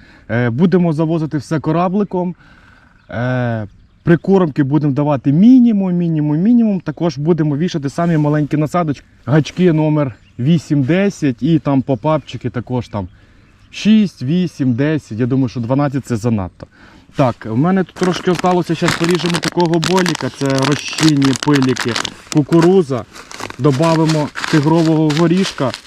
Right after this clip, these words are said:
піліт. Е, тут такий в мене є фруктовий мікс, ну, трошки вони завеликі на зараз, ну нічого, ми його трошки також добавимо.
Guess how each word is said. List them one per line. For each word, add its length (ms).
піліт. 340
Е, 500
тут 140
такий 280
в 20
мене 320
є 120
фруктовий 640
мікс, 500
ну, 100
трошки 340
вони 300
завеликі 680
на 140
зараз, 420
ну 140
нічого, 500
ми 160
його 140
трошки 380
також 320
добавимо. 580